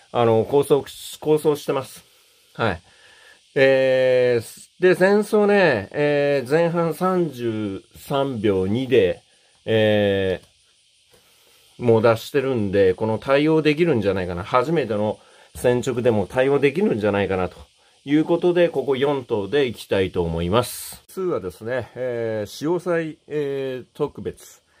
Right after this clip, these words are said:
はい。まずね、え、ここ二頭で、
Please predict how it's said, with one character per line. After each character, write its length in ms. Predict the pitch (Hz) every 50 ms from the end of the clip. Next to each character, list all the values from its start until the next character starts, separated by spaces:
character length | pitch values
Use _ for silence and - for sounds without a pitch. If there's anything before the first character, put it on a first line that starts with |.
| _ _ _ _
は 140 | - 120
い。 80 | 113 113 _ _ _ _ _ -
ま 100 | 156 202
ず 120 | 190 165
ね、 260 | 156 139 110 85 - _ _ _ _ _ _ _ _ _ _ _ _ _ _ _ _ _ _ _ _ _ -
え、 60 | 151
こ 160 | - 180 175
こ 80 | 190 196
二 140 | 208 208 196
頭 140 | 175 139
で、 180 | - 87 82 -